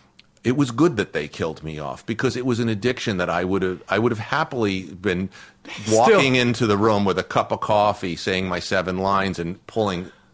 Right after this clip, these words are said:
Speaker 1: insane money. Uh, but I had always wanted to do Law and Order. I had always wanted to be a regular on a regular show, and not a comedy,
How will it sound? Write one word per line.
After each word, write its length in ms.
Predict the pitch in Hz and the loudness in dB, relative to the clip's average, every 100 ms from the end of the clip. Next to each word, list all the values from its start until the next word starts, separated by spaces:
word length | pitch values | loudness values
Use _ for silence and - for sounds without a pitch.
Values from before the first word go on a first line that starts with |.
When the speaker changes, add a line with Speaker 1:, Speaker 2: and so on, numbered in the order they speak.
| _ _ | _ _
Speaker 1:
insane 580 | 123 110 107 120 107 104 | -4 -4 -2 -4 -2 -2
money. 440 | 98 110 90 80 - - - - - | -2 -2 -2 -8 -12 -20 -20 -14 -2
Uh, 300 | 90 85 80 - - _ _ _ | 2 2 0 -6 -20 _ _ _
but 400 | 120 135 135 - - | -2 0 -2 -6 -8
I 100 | 113 | -2
had 160 | 135 147 | 0 0
always 520 | 135 143 160 160 127 | 2 2 4 2 0
wanted 360 | 127 127 131 113 | -4 -4 -4 -4
to 100 | 117 | -4
do 260 | 127 156 | 0 0
Law 280 | 135 95 76 | 0 -2 -2
and 80 | 73 | -6
Order. 240 | 67 - - | -8 -8 -6
I 60 | |
had 200 | 92 104 | -4 -4
always 480 | 104 113 110 117 110 | 0 2 2 0 -4
wanted 400 | 107 104 98 95 | -4 -4 -2 -4
to 80 | 95 | -6
be 220 | 87 95 | -6 -6
a 100 | 98 | -4
regular 640 | 87 87 82 92 85 85 - | -2 -2 -2 -4 -4 -6 -8
on 280 | 82 80 73 | -6 -6 -6
a 100 | 82 | -6
regular 420 | 78 85 82 76 | -6 -6 -8 -10
show, 480 | - 95 82 71 - - - - | -8 -4 -4 -4 -8 -18 -18 -8
and 220 | 98 92 | -4 0
not 200 | 101 113 | 0 0
a 60 | |
comedy, 640 | 110 107 85 80 78 76 73 | -2 -2 -2 -4 -6 -8 -10